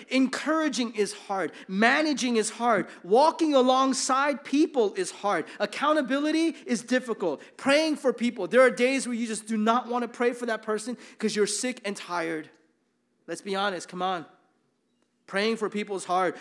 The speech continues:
Rebuking people is hard. It's a lot easier to just be non-confrontational. Speaking truth in love is extremely difficult. Extending grace is hard. Forgiving people is hard.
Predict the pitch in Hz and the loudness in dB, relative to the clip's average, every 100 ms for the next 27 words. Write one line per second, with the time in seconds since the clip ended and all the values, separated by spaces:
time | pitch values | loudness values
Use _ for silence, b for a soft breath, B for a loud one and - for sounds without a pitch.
0 | B 180 220 220 240 277 277 254 254 254 | B -2 0 4 2 2 -2 -2 -2 0
1 | 277 294 277 b b 170 165 170 208 214 | 0 0 -4 b b -10 -8 -2 0 0
2 | 190 - - _ _ _ _ _ _ _ | -2 -8 -20 _ _ _ _ _ _ _
3 | - 165 208 202 202 214 226 214 - 208 | -12 -4 2 2 2 0 0 0 -2 -4
4 | 190 - - _ _ _ _ _ _ _ | -6 -6 -12 _ _ _ _ _ _ _
5 | _ _ _ - 185 196 170 170 190 185 | _ _ _ -8 -6 -4 -2 -2 -2 -4
6 | 175 175 - 143 - 151 - 117 107 _ | -8 -8 -10 -14 -10 -10 -10 -16 -18 _
7 | _ _ _ _ _ _ _ _ b b | _ _ _ _ _ _ _ _ b b
8 | - - 269 226 247 233 262 254 240 202 | -14 -2 -2 0 -2 0 0 0 0 0
9 | 202 226 208 - 175 165 180 - 247 254 | 2 2 2 -4 -8 -6 -8 -4 -2 -2
10 | 190 170 - 170 143 127 B B 220 - | -2 -6 -10 -10 -10 -12 B B -6 -6
11 | - 254 262 254 208 208 226 220 - - | -4 -2 0 -2 -2 2 2 2 -4 -10
12 | 160 - 180 165 147 B B - 240 180 | -12 -10 -6 -4 -6 B B -6 -4 0
13 | 277 269 233 208 - 185 170 156 - 175 | -2 -2 -4 -8 -8 -8 -8 -14 -14 -8
14 | 160 147 | -6 -6